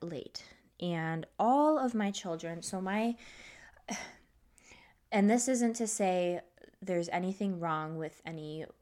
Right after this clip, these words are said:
women, you know, decide to want to use some form of, uh, interv-,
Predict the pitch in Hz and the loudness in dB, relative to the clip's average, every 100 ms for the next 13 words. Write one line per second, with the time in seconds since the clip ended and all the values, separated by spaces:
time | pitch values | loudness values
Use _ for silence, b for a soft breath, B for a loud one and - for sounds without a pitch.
0 | - _ _ - - 175 170 165 165 - | -20 _ _ -20 -10 -4 -2 -2 -4 -8
1 | - 175 147 160 - 151 143 160 - 170 | -10 -10 -8 -8 -6 -6 -6 -8 -10 -10
2 | 160 151 151 - - - 175 160 151 151 | -10 -10 -12 -14 -14 -8 -6 -4 -4 -4
3 | 151 - - B B B - - 175 170 | -8 -12 -16 B B B -2 0 0 -2
4 | - - - 170 160 160 - 160 147 151 | -8 -14 -6 -2 -2 -4 -6 -6 -6 -8
5 | 175 - - _ - 82 53 - - _ | -12 -18 -20 _ -12 -10 -10 -12 -16 _
6 | _ _ 220 214 B B B B B _ | _ _ -20 -20 B B B B B _
7 | _ _ _ _ _ _ _ _ 185 180 | _ _ _ _ _ _ _ _ -2 -2
8 | 165 | -2